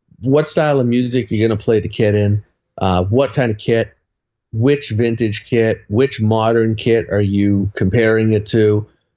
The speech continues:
Uh, and, you know, the, because as you would imagine, the hardware has gotten so much better over the years.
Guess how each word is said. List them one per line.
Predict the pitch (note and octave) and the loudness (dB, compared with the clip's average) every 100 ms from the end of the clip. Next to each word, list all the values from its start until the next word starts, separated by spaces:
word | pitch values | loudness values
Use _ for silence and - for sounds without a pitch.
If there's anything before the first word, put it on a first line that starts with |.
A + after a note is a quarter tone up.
| _ - | _ -2
Uh, | F#2+ F#2 F2+ E2 - | 0 2 2 -2 0
and, | A#2 A2+ A2+ A2 - - _ _ _ _ _ _ _ | 0 2 2 0 -4 -14 _ _ _ _ _ _ _
you | - D3+ | 0 2
know, | C3 | 2
the, | F#2 A2+ - | 0 -2 -2
because | C3 C#3 C3+ | 0 2 2
as | C3 C#3+ | 2 2
you | |
would | C#3 | 2
imagine, | C3 C#3+ D3 D3 B2 A2 | 2 2 0 0 0 0
the | G#2+ | 0
hardware | G#2 B2+ C#3 D3+ G#2 G#2 G2+ G#2+ | 0 0 2 2 2 2 0 0
has | A#2 A2 | -4 -2
gotten | A#2+ A#2 G2+ | -2 -2 -4
so | G2+ - A#2 | -2 0 2
much | A#2+ A2 - | 0 -2 -4
better | A2 A2 A2+ G#2 F#2 | -2 0 2 0 0
over | G2 F#2+ F#2 | -2 0 0
the | F2 F2 | 0 0
years. | F2+ F2 F2 - | 2 2 0 -2